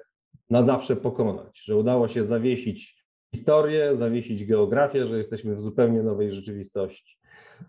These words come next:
To było zbyt dalekie i widać, że pewne prawidła polityczne wracają na czele z zasadami realizmu politycznego, takie, jakie na przykład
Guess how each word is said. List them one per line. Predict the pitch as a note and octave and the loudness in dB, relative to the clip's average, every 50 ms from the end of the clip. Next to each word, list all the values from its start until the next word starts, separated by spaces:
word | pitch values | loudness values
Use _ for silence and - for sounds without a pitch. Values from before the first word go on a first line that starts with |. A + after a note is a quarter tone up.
| _ _ _ _ | _ _ _ _
To | C#3+ C#3+ | 0 2
było | D#3+ F3+ F3+ E3+ C#3+ | 4 4 4 4 4
zbyt | C3+ C3+ C#3 A#2+ C3+ C3 | 2 2 0 0 0 0
dalekie | C3+ C3 C3 C#3+ D#3 D3 - D#3+ D#3 D3+ | 0 2 2 2 0 0 -2 -4 -4 -4
i | C#3+ C#3 | -4 -4
widać, | D3 C#3+ C#3+ C#3+ C3+ B2 | -2 0 0 0 0 0
że | C3+ B2+ | -2 -2
pewne | C3 - D3+ D#3 D#3 D3+ D3+ C#3 | 0 2 2 2 2 0 -2 -2
prawidła | C#3+ C#3 C3 A#2 B2+ C3 C3 C3+ C3 B2+ | -2 -2 -4 -2 -4 -4 -4 -4 -4 -4
polityczne | C3 B2+ B2 B2 A2+ - C3 B2+ C3 - B2+ B2 B2 B2 A#2+ A#2 A#2+ A#2+ | -2 -2 -2 -2 -2 -2 -4 -6 -6 -4 -4 -2 -2 -2 -2 -4 -4 -4
wracają | A2+ A#2+ B2+ A#2+ - C3+ C3 C#3 C#3 C#3 C3+ C3+ C3 C3 B2+ | -2 -2 -2 -2 -2 -2 0 0 0 0 0 0 -2 -2 -2
na | B2+ B2 A#2+ | -2 -4 -4
czele | B2 - B2+ B2+ B2 B2 B2 A#2+ A#2 | -2 0 0 0 2 2 0 0 -2
z | A2+ | -2
zasadami | A#2 A#2 A2 - A#2+ A2 A2+ A#2 A#2 A#2 A#2 A#2 A2 | -4 -4 -4 -2 -4 -2 -2 0 0 2 2 2 2
realizmu | A#2 A2+ A2+ A2+ A2 A2+ A#2 A2 | 2 2 0 0 0 0 -2 -2
politycznego, | - - G#2+ G#2+ G2+ G#2 A2 - - - A#2 A2+ G#2+ A2 A2 G#2 | -2 -2 -4 -4 -4 -8 -12 -16 -8 -2 -2 0 0 0 -2 -2
takie, | G#2+ - A#2 A#2 A#2 A2+ A2+ A2+ A2 G#2 G#2+ | -2 -2 -2 -2 -2 -2 -2 -2 -2 -2 -2
jakie | A2 G#2+ G2+ - - A2 G#2 | -2 -4 -4 -4 -4 -4 -2
na | G#2+ G#2 G2 | -2 -4 -6
przykład | - - G#2 - G#2+ G2+ - - _ | -8 -10 -8 -6 -6 -6 -6 -8 _